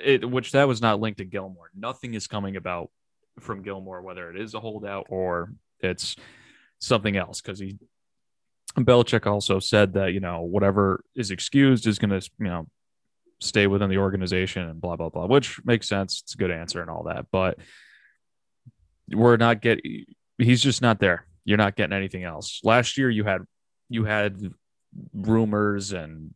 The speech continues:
speculation that he was unhappy with the, the money. And then when they advanced him some extra cash from this year, that kinda settled that there. I was like, "Oh, okay, so he was upset about it, and this is probably gonna happen again next year." And here we are.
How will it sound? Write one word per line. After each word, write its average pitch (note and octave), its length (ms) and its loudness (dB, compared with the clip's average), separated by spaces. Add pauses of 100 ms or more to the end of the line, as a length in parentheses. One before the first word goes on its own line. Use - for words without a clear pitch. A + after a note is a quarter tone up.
(140)
speculation G#2 760 0
that F2 140 -6
he F2+ 60 -8
was F#2 140 -10
unhappy G#2+ 580 -8
with F#2+ 200 -8 (120)
the, F2 280 -2 (580)
the A2 60 -2
money. C#3+ 380 2
And B2 140 -4
then A2+ 260 0 (240)
when A#2+ 140 4
they G#2+ 120 8
advanced G#2 420 4
him G2 300 -4 (800)
some - 220 -4
extra G2 280 -2
cash G2+ 320 -4
from F#2 200 -4
this D3+ 260 4
year, A2+ 320 6 (840)
that A2 180 6
kinda G2 220 2
settled G2 340 -4
that F#2 200 -2
there. F#2 140 0
I F2+ 40 -2
was F2+ 120 -6
like, F2+ 180 -4
"Oh, C3+ 140 6
okay, G#2+ 240 -2
so F#2+ 260 0
he G2+ 120 -8
was G#2 240 0
upset E2+ 260 -10
about E2 240 -10
it, - 100 -10
and F#2 80 -18
this F2 160 -8
is F#2 80 -10
probably F#2+ 240 -6
gonna A2+ 140 -4
happen A2 220 -6
again C3+ 220 -6
next D3+ 300 -4
year." - 200 -12 (1120)
And A#2+ 120 4
here G#2+ 140 4
we F#2 140 2
are. D#2 240 -2